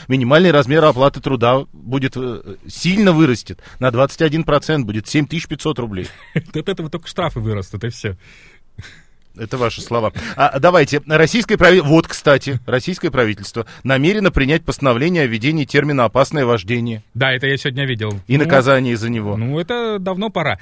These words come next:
Speaker 2: Но я не верю, что на это, за это будут наказывать, потому что у нас существует наказание за разговоры по мобильному телефону, и никто ни разу, я не видел, чтобы кого-то штрафовали, хотя люди, которые разговаривают за рулем,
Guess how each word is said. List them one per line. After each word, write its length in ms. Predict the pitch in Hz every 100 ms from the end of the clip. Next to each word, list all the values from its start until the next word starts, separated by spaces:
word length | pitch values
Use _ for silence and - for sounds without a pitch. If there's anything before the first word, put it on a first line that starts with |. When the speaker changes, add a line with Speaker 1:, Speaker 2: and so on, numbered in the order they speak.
| - 170
Speaker 2:
Но 80 |
я 100 | 196
не 140 | 247 240
верю, 180 | 247 196
что 200 | - 185
на 120 | 180
это, 220 | 170 160
за 100 | 175
это 140 | 170
будут 240 | 165 151 156
наказывать, 520 | 165 180 143 107 104
потому 240 | 113 127 135
что 160 | -
у 40 | 143
нас 160 | 160
существует 360 | - - - 160
наказание 520 | 123 127 117 110 104
за 120 | 98
разговоры 360 | 113 107 120 110
по 120 | 101
мобильному 400 | 107 110 104 104
телефону, 500 | 113 117 - 151 110 - - - -
и 140 | 113
никто 260 | 123 - 143
ни 100 | 123
разу, 240 | 123 107
я 100 | 110
не 120 | 104
видел, 200 | 113 107
чтобы 220 | 95 104 -
кого-то 260 | 107 104
штрафовали, 520 | - 110 107 120 160 120
хотя 260 | 101 120
люди, 220 | 131 123
которые 300 | 110 107 104
разговаривают 380 | 104 117 113 104
за 100 | 90
рулем, 280 | 113 110